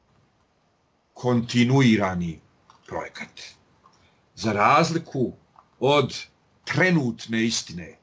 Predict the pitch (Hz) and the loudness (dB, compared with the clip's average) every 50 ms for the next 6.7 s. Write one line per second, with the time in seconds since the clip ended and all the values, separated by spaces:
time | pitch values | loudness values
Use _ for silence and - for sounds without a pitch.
0 | _ _ _ _ _ _ _ _ _ _ _ _ _ _ _ _ _ - 104 107 | _ _ _ _ _ _ _ _ _ _ _ _ _ _ _ _ _ -14 -12 -10
1 | 107 104 104 101 107 107 104 101 101 101 101 98 - - - 147 143 143 135 117 | -10 -8 -8 -6 -4 -2 -2 -4 -4 -6 -8 -10 -8 -4 -4 -2 -2 0 0 0
2 | - - 127 135 131 131 127 - - 131 127 135 123 98 95 92 135 139 131 - | 2 2 2 2 0 -2 -6 -6 -4 -2 0 0 0 -2 -2 -6 -6 -4 -4 -4
3 | 123 107 107 120 135 131 - 123 - 127 123 - 131 104 92 104 87 85 85 82 | -4 -2 -2 -2 -2 -2 -2 -2 -2 -2 0 0 0 0 0 -2 -4 -6 -8 -14
4 | - _ _ _ _ _ _ _ _ _ _ _ _ _ _ _ _ _ _ _ | -14 _ _ _ _ _ _ _ _ _ _ _ _ _ _ _ _ _ _ _
5 | _ _ _ _ - _ _ _ _ - _ _ _ _ _ _ - 113 110 110 | _ _ _ _ -20 _ _ _ _ -20 _ _ _ _ _ _ -4 -2 0 0
6 | 107 110 110 110 110 110 110 110 110 110 110 110 107 - | 0 0 0 0 0 -2 -2 -2 -2 -4 -4 -4 -6 -8